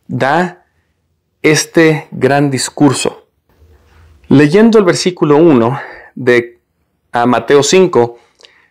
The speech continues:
dice, "Y al ver las multitudes, subió al monte y se sentó,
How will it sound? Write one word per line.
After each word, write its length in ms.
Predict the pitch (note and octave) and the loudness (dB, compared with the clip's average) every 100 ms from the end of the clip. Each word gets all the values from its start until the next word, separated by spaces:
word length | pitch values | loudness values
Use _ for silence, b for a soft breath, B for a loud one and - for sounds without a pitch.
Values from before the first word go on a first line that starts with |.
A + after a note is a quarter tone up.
| b _ - | b _ -6
dice, 460 | C#3+ F3+ F3 G#2 B B B B B _ _ _ | 0 2 2 -2 B B B B B _ _ _
"Y 200 | C#3+ C#3 | -2 2
al 140 | D3 C#3 | 2 2
ver 220 | E3 A3+ | 2 2
las 220 | C4 G#3 | 0 0
multitudes, 1040 | F3 D#3 D3+ - - G#3 C#3+ A2+ A#2+ - b b b b b | 0 0 -2 -8 -2 0 2 0 -2 -12 b b b b b
subió 580 | - - B2+ C3+ E3+ F#3+ | -10 -2 0 4 4 4
al 140 | D#3+ D3 | 2 0
monte 720 | D#3+ F#3+ F#3 G#3 G#3+ - _ | 0 -2 -2 -4 -4 -10 _
y 120 | B2+ | -12
se 180 | A#2+ A#2+ | -6 -6
sentó, 720 | A#2 G#2 G#2+ F3 A#3+ B3 _ | -4 -6 -2 0 0 -2 _